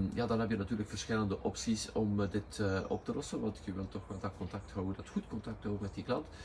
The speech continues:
En dan is de beste manier, is ook een manier zoals, ehm, het Anne heeft aangepakt, gewoon contact opgenomen en gezegd: "Kijk, inderdaad, die afspraak stond op mijn agenda, ik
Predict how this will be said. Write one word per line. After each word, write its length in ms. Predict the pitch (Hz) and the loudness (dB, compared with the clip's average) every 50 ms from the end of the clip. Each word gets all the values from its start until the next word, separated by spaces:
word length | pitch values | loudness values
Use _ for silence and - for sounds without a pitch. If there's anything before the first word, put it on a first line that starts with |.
| - - - - - | -12 -12 -12 -10 -4
En 100 | - - | 0 2
dan 160 | 226 262 254 254 | 2 4 4 2
is 100 | 233 202 | 0 0
de 60 | 101 | 2
beste 300 | - 120 113 - - 113 | 2 2 2 2 0 0
manier, 280 | 107 117 117 123 120 | 2 2 2 2 4
is 180 | 113 110 101 107 | 4 2 4 2
ook 160 | 107 104 - | 0 0 0
een 80 | 113 104 | 0 0
manier 280 | 104 104 104 107 104 104 - - - - - - | 2 4 4 2 2 0 -2 -12 -14 -16 -14 -8
zoals, 380 | - - 101 101 101 98 - | -2 2 2 4 2 2 2
ehm, 460 | 104 101 101 101 101 101 101 101 101 98 98 98 - - | 2 2 4 4 4 4 4 4 4 2 0 -2 -4 -8
het 120 | - 98 95 - - - - | -6 -6 -6 -6 -8 -10 -4
Anne 200 | - 110 107 107 | -2 0 0 0
heeft 160 | 104 101 - | 0 0 0
aangepakt, 520 | 110 113 120 117 120 - - 120 110 - | -2 -2 0 -2 -4 -4 -6 -6 -6 -6
gewoon 380 | - - 104 208 - - 220 214 - - - - | -6 -2 2 4 4 4 4 2 0 -8 -14 -6
contact 400 | - - 110 - 123 127 - - | -2 0 0 2 0 -2 0 0
opgenomen 440 | 147 123 - - 131 117 117 117 113 | 0 0 0 0 0 2 2 2 2
en 60 | 113 | 0
gezegd: 260 | 104 101 101 101 101 - | 0 -2 -4 -4 -4 -6
"Kijk, 260 | - - 120 - - - - - - | -4 -6 -6 -6 -6 -12 -16 -14 -10
inderdaad, 400 | - 98 98 95 - - 110 110 101 - | -8 -4 -4 -4 -4 -4 -4 -4 -4 -4
die 180 | 107 98 98 101 | -2 0 0 0
afspraak 380 | 107 - - - 117 117 110 | -2 -4 -4 -4 -4 -4 -6
stond 200 | - - - 101 | -8 -4 -2 -2
op 100 | 98 98 | -2 -2
mijn 160 | - 101 98 98 | -2 -2 -2 0
agenda, 360 | 92 95 101 101 101 104 101 - | -2 -2 -2 -2 -2 -4 -6 -6
ik 120 | - 92 | -10 -14